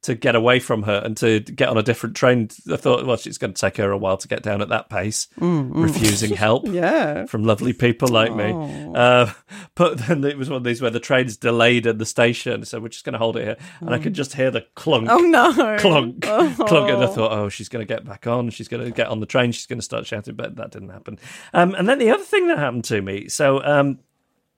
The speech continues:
Speaker 1: I'd been up visiting my friend Jamie in Leeds, and, uh, I was coming back on a train from Leeds to London on the Saturday, and it was really rammed, this train, and a, a lot of the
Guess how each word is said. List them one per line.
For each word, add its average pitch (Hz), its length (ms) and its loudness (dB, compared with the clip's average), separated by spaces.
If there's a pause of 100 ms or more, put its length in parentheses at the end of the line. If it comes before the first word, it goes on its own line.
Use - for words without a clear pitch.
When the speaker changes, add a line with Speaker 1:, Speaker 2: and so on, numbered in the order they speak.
(580)
Speaker 1:
I'd 131 140 -2
been 175 140 4
up 135 140 2
visiting 117 340 -4
my 113 80 -4
friend 104 280 -4
Jamie 123 680 -2
in 107 280 -6
Leeds, 110 640 -4 (540)
and, 113 640 4
uh, 113 440 4
I 131 220 0
was 123 140 -4
coming 151 340 -2
back 110 460 -2 (340)
on 113 80 -4
a 110 60 0
train 110 260 0
from 104 240 -2
Leeds 117 320 2
to - 100 -10
London 98 460 -6
on 113 160 -2
the 107 60 -4
Saturday, - 580 -10 (400)
and 110 480 2
it 135 160 0
was 107 220 -4
really 117 440 4
rammed, 104 480 2
this - 220 -8
train, 117 420 -8 (280)
and 113 200 2
a, 110 320 4
a 117 40 6
lot 131 160 4
of 107 140 -4
the 104 180 2